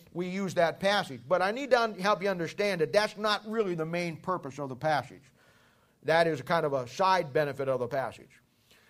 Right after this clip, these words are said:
No, this is the great passage that lays out verse by verse our inner struggle. And I want you to remember the little phrase that I gave you just a few moments ago, all through this, and kind of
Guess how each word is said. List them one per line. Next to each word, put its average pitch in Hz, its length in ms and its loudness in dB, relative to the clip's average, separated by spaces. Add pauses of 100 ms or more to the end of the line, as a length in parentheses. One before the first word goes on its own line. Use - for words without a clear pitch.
(120)
No, 185 280 6
this 240 180 10
is 269 100 -2
the 277 100 0
great 240 420 4
passage 196 580 2
that 175 280 4
lays 185 340 2
out 180 320 4
verse 185 240 2
by 175 260 6
verse 160 340 6 (140)
our 170 260 6
inner 160 280 -4
struggle. 143 500 -2 (720)
And 160 140 6
I 175 80 10
want 208 340 8
you 262 60 -2
to 254 60 -2
remember 226 640 2
the 160 80 4
little 196 200 2
phrase 202 460 2
that 180 120 0
I 170 80 4
gave 180 300 -2
you 151 60 -4
just 156 220 -8
a 131 40 -10
few 190 180 -10
moments 185 400 2
ago, 135 380 2 (880)
all 185 240 12
through 196 280 0
this, 156 280 2
and 139 120 -10
kind 190 280 4
of 160 180 6